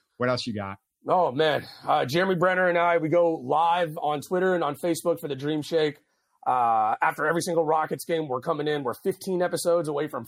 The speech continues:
Speaker 2: five hundred episodes the last four years, so that's really exciting. Um, so make sure to check out, uh, Kiss of Death on Twitter at Rockets F F S N. I'm at Mike Brown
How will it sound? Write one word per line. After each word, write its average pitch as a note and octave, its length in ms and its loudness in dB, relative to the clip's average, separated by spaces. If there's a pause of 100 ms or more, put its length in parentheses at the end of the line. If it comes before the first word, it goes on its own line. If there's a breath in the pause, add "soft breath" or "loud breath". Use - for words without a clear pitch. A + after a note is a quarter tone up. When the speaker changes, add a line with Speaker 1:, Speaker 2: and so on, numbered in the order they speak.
(120)
Speaker 2:
five D3+ 260 2
hundred C#3+ 240 -6
episodes C3+ 440 -4
the A#2+ 60 -8
last B2 240 -4
four C3+ 200 -4
years, A#2+ 260 -8
so G#2+ 60 -12
that's A#2 200 -4
really B2+ 220 -4
exciting. A#2+ 440 -4 (460 soft breath)
Um, A2 280 0
so B2+ 100 -8
make D#3 160 0
sure F#3 140 0
to E3+ 80 0
check - 220 -2
out, D#3+ 300 0
uh, B2+ 240 0
Kiss - 200 0
of D#3 80 -6
Death E3 180 2
on D3+ 140 -2
Twitter D#3 400 0
at D#3 200 2
Rockets D3+ 480 -2
F C3 160 -2
F C#3 180 0 (100)
S - 320 -6
N. D#3 280 0 (360)
I'm C3+ 140 -2
at D3 120 -2
Mike C3+ 240 0
Brown D3 320 0